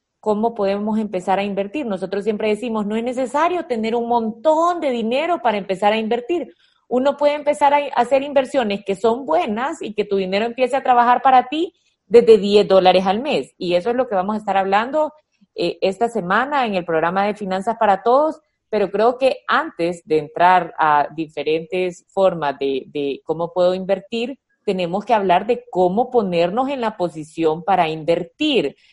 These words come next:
que creo que es, o sea, es lo más importante antes de empezar a poner a nuestro dinero a trabajar para nosotros, es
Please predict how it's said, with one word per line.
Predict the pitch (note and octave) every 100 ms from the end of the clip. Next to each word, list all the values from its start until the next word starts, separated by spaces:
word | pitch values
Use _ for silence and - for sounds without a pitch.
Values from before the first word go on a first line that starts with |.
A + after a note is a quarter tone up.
| _ -
que | F3+
creo | G3 A3 A3+
que | A3+ A#3 C#4+
es, | D4 - _ _ _
o | - G#3
sea, | A3 G#3
es |
lo | B3 B3
más | A#3 C4+ D4+
importante | C4+ A#3 A3+ B3+ A#3 - A3 A3
antes | F#3+ G3 G#3
de | F#3+
empezar | G3 F3+ F3 G3 G#3 G#3+ -
a | F3+ F3 D#3+ F3+
poner | E3+ F3 F#3
a |
nuestro | F#3 F#3 - F3+
dinero | E3 E3+
a | F3+
trabajar | F3+ D#3 E3 E3+ E3
para | F3 D#3
nosotros, | D#3 F3+ G#3+ A3+ A3
es | G3+ G#3